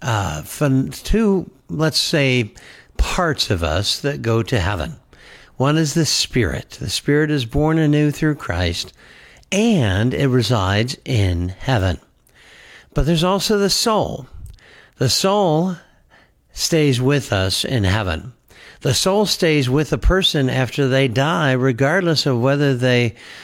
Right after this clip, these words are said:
are believers in Yeshua as the Messiah or whether they are not believers.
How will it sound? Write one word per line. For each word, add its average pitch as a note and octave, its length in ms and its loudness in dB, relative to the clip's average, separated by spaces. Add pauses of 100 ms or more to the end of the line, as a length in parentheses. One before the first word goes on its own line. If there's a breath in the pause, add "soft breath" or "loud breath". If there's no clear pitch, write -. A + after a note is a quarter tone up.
(120 loud breath)
are C3+ 140 0
believers D3+ 640 2
in C#3 80 4
Yeshua F3+ 720 2
as A#2+ 180 2
the A#2+ 140 2
Messiah F3+ 600 0
or G#3 680 2 (640 loud breath)
whether C#3+ 280 2
they C3 240 2
are A#2 200 0
not G#2 580 -2
believers. E2 640 -2